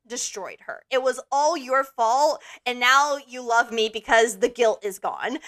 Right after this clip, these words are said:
because it's been a few years and you're allowed to forgive yourself for how you contributed to your bullying tactics that led ultimately to her, um, that led ultimately to her death, and now you're, like, you know, loving me, quote, you're quote unquote loving me." And she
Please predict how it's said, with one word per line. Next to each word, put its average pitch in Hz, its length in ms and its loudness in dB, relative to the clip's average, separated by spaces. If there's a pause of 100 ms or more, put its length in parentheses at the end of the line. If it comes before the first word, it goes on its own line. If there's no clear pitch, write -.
(140)
because 240 300 -4
it's 214 160 -10
been 269 140 0
a 269 60 -2
few 254 180 -12
years 202 380 -4
and 202 80 -8
you're 220 140 2
allowed 226 320 4
to 233 120 -2
forgive 320 460 -6
yourself 214 560 -4
for 202 220 -2
how 269 260 0
you 285 100 -6
contributed 220 640 0
to - 140 -2
your 202 200 0
bullying 196 500 -2
tactics - 640 -4 (240)
that 214 220 -2
led 220 260 -2
ultimately 220 640 -2
to 220 160 -8
her, 202 340 0 (260)
um, 202 300 0 (160)
that 214 220 -2
led 240 160 0
ultimately 233 420 -4
to 247 100 -16
her 208 140 -10
death, 190 260 -12
and 220 120 -14
now 214 200 0
you're, 220 240 0
like, 202 300 -4
you 208 100 -8
know, 190 140 -4
loving 208 400 0 (100)
me, - 160 -20
quote, 220 240 -2
you're 226 120 2
quote 240 240 0
unquote 220 360 0
loving 185 320 -6
me." 143 160 -20 (380)
And 240 300 -4 (260)
she 254 600 -8